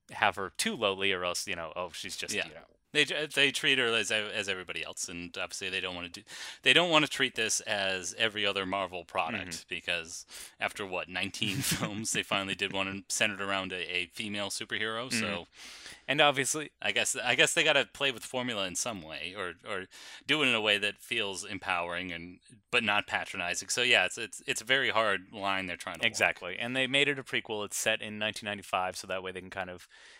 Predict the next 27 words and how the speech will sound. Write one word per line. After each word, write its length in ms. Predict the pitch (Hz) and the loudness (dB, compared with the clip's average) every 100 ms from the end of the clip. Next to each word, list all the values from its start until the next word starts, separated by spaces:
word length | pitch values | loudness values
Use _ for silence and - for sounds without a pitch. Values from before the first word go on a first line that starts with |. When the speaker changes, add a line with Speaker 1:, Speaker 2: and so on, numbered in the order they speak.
| _ 117 | _ -4
Speaker 1:
give 200 | 113 110 | -2 0
her 180 | 113 107 | -2 -2
more 300 | 104 104 101 | -2 0 -2
of 120 | 95 | 0
a, 380 | 98 98 98 107 - | 2 2 0 -6 -6
uh, 180 | 117 107 | -6 -4
influence 580 | 117 110 117 104 110 | -6 -8 -8 -8 -6
on 100 | 104 | -6
the 60 | 101 | -6
greater 420 | 95 101 104 101 | 0 0 2 0
cinematic 560 | 95 - 104 101 98 107 | -2 -2 0 0 0 -2
universe 560 | 92 90 92 98 - | -8 -6 -6 -6 -8
and, 100 | 85 87 | -8 -6
like, 240 | 85 - - - - | -6 -6 -16 -20 -16
try 160 | - 107 | 2 4
to 60 | 104 | 4
explain 440 | - 104 104 101 | 0 0 0 4
why 160 | 98 120 | 4 4
she's 180 | - | 4
been 100 | 156 | 0
Speaker 2:
Mm-hmm. 40 | 175 | 6
Speaker 1:
gone 300 | 190 208 170 | 6 6 2
for 160 | 139 | -2
so 340 | 123 110 104 92 | 2 2 2 2
long. 400 | 90 85 80 80 | 0 -2 -4 -10
And, 240 | 80 78 | -12 -12
uh, 340 | 85 85 82 | -8 -8 -6